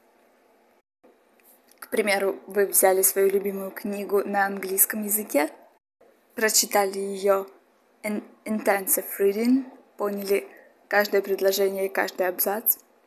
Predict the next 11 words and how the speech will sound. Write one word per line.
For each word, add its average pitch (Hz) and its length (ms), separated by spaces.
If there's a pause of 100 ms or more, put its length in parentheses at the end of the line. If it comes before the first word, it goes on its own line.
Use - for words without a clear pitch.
(1800)
И 233 140
затем 214 720 (1160)
заново 208 400
читаете 196 540
эту 196 260
книгу, 240 420 (340)
только 233 320
уже 226 200
с - 120
полным 202 520
погружением, 180 880